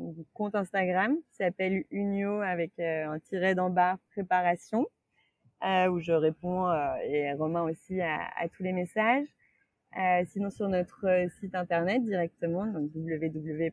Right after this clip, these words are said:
point unio tiret préparation point com. Euh, et, euh, sur le site, il y a également un mail de contact. Donc, euh, on est dispo sur, euh, tous ces canaux et, euh, on adore échanger avec, euh, avec tous les couples qui viennent, euh, nous parler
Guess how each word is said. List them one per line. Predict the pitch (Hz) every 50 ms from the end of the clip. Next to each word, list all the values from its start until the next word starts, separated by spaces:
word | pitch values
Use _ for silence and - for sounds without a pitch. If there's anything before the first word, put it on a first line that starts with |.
| - -
point | 165 156
unio | 151 156 160 170 175 175 185 - _ -
tiret | 185 165 160 160 160
préparation | - - 185 165 165 160 151 151 160 - - - 175 165
point | - 170 156
com. | 151 - 190 190 208 233 262 285 311 - - - _ _ _ - - _ _ _ _ _ - 190
Euh, | 190 190 185 185 185 180 185 180 180 175 - - -
et, | - 196 202 208 214 220 226 220
euh, | 202 185
sur | - - 185
le | 185 175
site, | 165 - - 196 -
il | 196
y |
a | 175
également | 165 170 170 170 175 175 175
un | 175
mail | 175 175 185 185
de | 185
contact. | 170 - 170 151 - 160 160 185 208 185
Donc, | 170 160 160 165 - 170
euh, | 160 156 156 151 151 151
on | 160 165
est | 165 165
dispo | 170 165 180 175 - - 202 202 214
sur, | - - 208 190 185
euh, | 180 175 175 175 175 _
tous | - 214
ces | - 240 233 202
canaux | - 202 190 190 190 190 202 214 220 226
et, | 220 208 190 175 170
euh, | 165 165 160 156 160 165
on | 165 170 180
adore | 175 180 180 185 202 208 214
échanger | 202 196 - - 196 190 185 185 196 196 202 202
avec, | 196 185 170 170 170 165 - - 185
euh, | 175 170 165 160 160 156 160 160 - _ _ _ _ _ _ _ _ _ - _ _ _ _ _ _ -
avec | - 202 196 202 196 -
tous | - 254
les | 254 247
couples | - - 254 247 -
qui | - 233
viennent, | 208 202 202 202 208 208 202
euh, | 196 190 185 185 185 185
nous | 190 196 190
parler | - 202 190 185 185 190 202 208 220 226 240 247 247 240 -